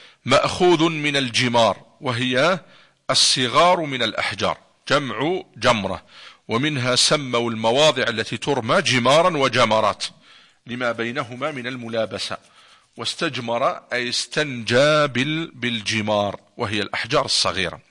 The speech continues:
إذا قلت: "فلان استجمر"، بمعنى استنجى، أي أنقى موضعه بالجمار، وهي الأحجار الصغيرة، وهي الأحجار الصغيرة.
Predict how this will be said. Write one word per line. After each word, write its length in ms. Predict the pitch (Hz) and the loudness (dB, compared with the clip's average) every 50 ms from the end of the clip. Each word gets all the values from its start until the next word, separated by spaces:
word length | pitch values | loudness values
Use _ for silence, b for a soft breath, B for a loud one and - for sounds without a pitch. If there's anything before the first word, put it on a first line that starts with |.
| _ B B B B B B B - | _ B B B B B B B -10
إذا 80 | - - | -6 -2
قلت: 140 | - 117 - | -2 -4 -2
"فلان 500 | - - 123 117 131 139 139 131 123 117 | -2 -2 0 2 4 4 4 2 0 0
استجمر"، 760 | 113 - - - - 147 135 113 113 117 123 127 131 156 - - - B B B B B B B B B | 0 0 0 2 2 0 2 2 2 4 6 6 6 6 4 2 -2 B B B B B B B B B
بمعنى 420 | 123 123 135 147 127 117 127 120 | -2 2 2 4 4 4 4 2
استنجى، 840 | 131 135 - - - 170 156 151 131 120 104 110 113 110 127 143 151 - - - - - | 4 2 2 2 2 2 2 2 0 -2 0 2 2 4 4 2 0 0 -4 -8 -2 0
أي 160 | 123 131 131 | 2 2 2
أنقى 720 | 131 - 165 185 185 170 156 139 - - 139 131 135 131 | 0 2 2 2 2 2 -2 -6 -2 2 4 4 6 4
موضعه 840 | 131 131 127 127 120 120 113 135 135 117 123 127 123 117 156 175 175 | 4 4 4 4 2 2 2 2 4 4 4 2 2 2 2 0 2
بالجمار، 1400 | 127 120 127 156 185 196 190 - - - - _ - 170 156 139 123 107 120 127 117 117 123 147 175 190 190 - B B B B B B B | 2 2 2 4 2 2 -2 -6 -16 -20 -20 _ 2 4 4 4 4 2 2 2 4 6 6 6 6 4 4 0 B B B B B B B
وهي 640 | - 135 156 135 139 147 139 139 156 180 208 208 - b b b b b b b b b b - | 2 4 4 4 4 4 4 6 6 6 4 4 0 b b b b b b b b b b -2
الأحجار 500 | 131 131 - 127 - 127 113 165 202 208 | -2 0 0 0 0 2 4 4 4 4
الصغيرة، 540 | 165 - - - 135 110 117 110 98 87 82 - _ _ _ _ _ | 6 6 4 4 4 4 2 2 0 0 -4 -8 _ _ _ _ _
وهي 200 | - 98 101 110 | -10 -6 -4 -4
الأحجار 640 | 139 - - - - 110 120 123 123 135 156 196 190 B B B B B B B - | -2 -2 -2 -4 -4 0 2 4 4 4 2 0 -4 B B B B B B B -2
الصغيرة. 640 | 135 - - - - 123 104 107 110 92 - - | 0 2 2 2 2 0 0 -2 -4 -4 -6 -10